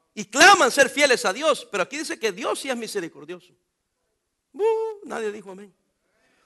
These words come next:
Porque Dios misericordioso es Jehová. ¿Quién? Tu Dios. ¿Y qué dice? Leámoslo. "No te dejará, ni te destruirá,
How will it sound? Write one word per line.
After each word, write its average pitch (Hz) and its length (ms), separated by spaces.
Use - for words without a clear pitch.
Porque 226 320
Dios 302 320
misericordioso 269 880
es 277 140
Jehová. 262 960
¿Quién? 262 580
Tu 254 140
Dios. 302 800
¿Y 202 100
qué 294 120
dice? 285 360
Leámoslo. 269 600
"No 240 340
te 330 140
dejará, 262 720
ni 277 220
te 269 200
destruirá, 240 720